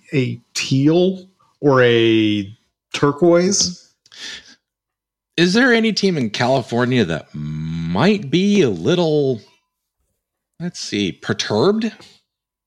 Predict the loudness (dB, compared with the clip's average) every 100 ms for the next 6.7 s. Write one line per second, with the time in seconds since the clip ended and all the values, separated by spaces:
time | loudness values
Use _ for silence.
0 | _ _ _ _ _ _ _ _ _ _
1 | 0 2 2 0 -2 -12 -8 -4 -4 -4
2 | -4 -4 -2 -2 -2 -4 -4 -4 0 0
3 | 0 -2 -4 -2 0 0 -2 -4 _ _
4 | _ _ _ _ _ _ -20 _ _ _
5 | 0 2 2 0 0 2 2 0 -2 -6
6 | -2 0 2 2 0 -2